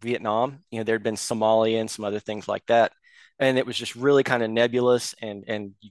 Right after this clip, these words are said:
couldn't, you didn't really know what these things are over. Um, and I remember, uh, I was gonna tell my mom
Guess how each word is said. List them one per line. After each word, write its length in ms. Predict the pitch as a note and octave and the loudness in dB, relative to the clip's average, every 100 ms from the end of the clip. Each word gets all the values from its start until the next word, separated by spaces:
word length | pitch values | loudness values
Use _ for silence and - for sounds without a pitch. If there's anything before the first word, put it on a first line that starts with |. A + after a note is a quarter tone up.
| - | -12
couldn't, 340 | C#3+ - A#2+ _ | -12 -10 -14 _
you 140 | B2 A#2+ | -12 -2
didn't 160 | C#3+ | 0
really 140 | C3+ B2 | 0 0
know 160 | A#2+ A#2 | 2 2
what 180 | B2 | 0
these 160 | - A#2 | 0 -6
things 220 | A#2+ A2 | -6 -6
are 160 | G2+ A2+ | -8 -4
over. 400 | C3 A#2+ - - _ - | -4 -6 -14 -16 _ -8
Um, 240 | A2+ F#2+ _ _ _ - _ - | -8 -10 _ _ _ -20 _ 0
and 320 | B2+ A#2 A#2 | 0 0 -2
I 80 | C#3 | -2
remember, 460 | B2 B2 C#3+ C3+ A2+ | 0 0 0 0 0
uh, 220 | G2+ G#2 G#2+ - - | -2 -4 -14 -18 -12
I 20 | |
was 120 | A2+ | -4
gonna 160 | C3+ C3 | -2 2
tell 240 | D3 C#3 | 4 4
my 160 | A#2+ A2 | 2 -2
mom 420 | G#2 A#2+ G#2 F#2+ | 0 0 0 -4